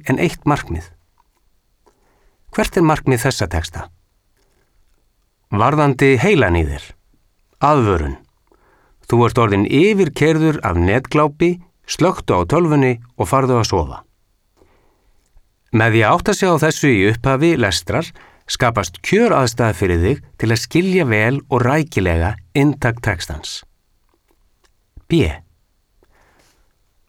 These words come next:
Fólk er alltaf að tjá sig, á hverjum degi og í ólíkum tilgangi, stundum til að miðla einföldum upplýsingum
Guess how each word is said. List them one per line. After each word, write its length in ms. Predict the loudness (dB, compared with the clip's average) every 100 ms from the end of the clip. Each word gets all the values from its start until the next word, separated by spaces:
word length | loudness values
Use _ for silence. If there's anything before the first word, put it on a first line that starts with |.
| _
Fólk 300 | -4 -2 0
er 80 | 0
alltaf 240 | 0 0 -2
að 140 | 0
tjá 100 | -2 -2
sig, 200 | -6 -12 -20 _ _ _ _ _ -8
á 80 |
hverjum 400 | -4 -2 0 2 2
degi 380 | 2 2 2 -2 -4 -2
og 80 | 0
í 120 | -2 -4
ólíkum 480 | 0 2 2 0 -2
tilgangi, 540 | -2 -2 -2 0 -2 -4 -12 _ _
stundum 460 | -6 -4 -2 -2 -2
til 140 | -2 -2
að 80 | -2
miðla 400 | 0 0 0 0
einföldum 460 | -2 -2 -2 -2 -2
upplýsingum 560 | 0 -2 0 0 0